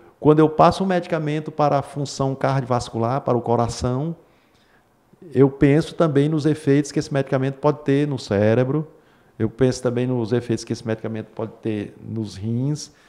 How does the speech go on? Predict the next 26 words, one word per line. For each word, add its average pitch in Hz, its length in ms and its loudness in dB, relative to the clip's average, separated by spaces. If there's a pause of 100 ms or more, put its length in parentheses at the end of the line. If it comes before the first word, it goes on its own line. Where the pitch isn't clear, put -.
(220)
eu 113 120 -2
penso 131 640 -2
o 120 160 2
efeito 127 300 0
que 135 80 0
esse - 120 -8
medicamento 120 500 -2
pode 123 200 -2
ter 120 160 -2
na 127 100 -2
massa 117 360 -2
óssea 117 600 0
e - 80 -8
por - 160 -8
aí 156 120 -2
vai. 101 260 -4
Por - 140 -10
isso 117 120 -6
que - 60 0
eu 139 40 4
digo 131 180 -4
que - 100 -4
é 123 160 0 (500)
integral 139 800 4
e 160 60 -2
integrado. 165 840 -2